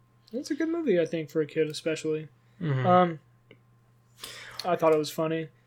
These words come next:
Speaker 1: Brian said it, it's his favorite movie he's seen all year.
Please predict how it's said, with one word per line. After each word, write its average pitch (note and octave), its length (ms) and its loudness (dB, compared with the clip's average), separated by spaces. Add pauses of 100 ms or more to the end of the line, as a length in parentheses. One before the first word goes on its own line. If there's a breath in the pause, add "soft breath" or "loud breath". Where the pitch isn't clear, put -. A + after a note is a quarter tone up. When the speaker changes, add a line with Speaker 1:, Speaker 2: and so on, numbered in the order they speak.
(720)
Speaker 1:
Brian E3 220 4
said D#3+ 160 8
it, D#3+ 140 4 (260)
it's E3+ 160 0
his D#3 120 -2
favorite E3 300 6
movie D#3+ 300 2
he's D#3 120 -6
seen F3 160 -2
all E3+ 160 0
year. D3 300 -4